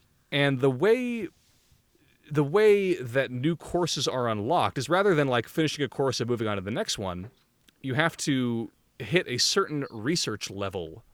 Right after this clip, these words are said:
for each course before you can move on. So you're, you're kind of tasked with replaying courses multiple times instead of just cruising through it once, maybe two times.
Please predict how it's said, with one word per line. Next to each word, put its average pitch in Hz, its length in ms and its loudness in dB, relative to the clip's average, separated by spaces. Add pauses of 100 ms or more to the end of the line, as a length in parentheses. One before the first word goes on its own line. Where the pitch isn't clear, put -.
(160)
for - 260 -8
each 160 280 -6
course 113 460 0
before 123 360 -2
you 117 60 -2
can 110 200 -4
move 95 220 -6
on. 87 360 -6 (680)
So 139 220 6
you're, 131 300 2
you're 135 180 0
kind - 320 -4
of 127 140 -4
tasked 214 500 -2
with 117 120 -2
replaying 139 680 -4
courses 120 500 -2
multiple 104 580 -2
times 92 540 -4
instead 135 300 2
of 120 80 -2
just 117 240 0
cruising 120 320 -2
through 113 240 -2
it 107 80 -8
once, 101 500 -2
maybe 110 300 0
two 101 240 -4
times. 92 640 -4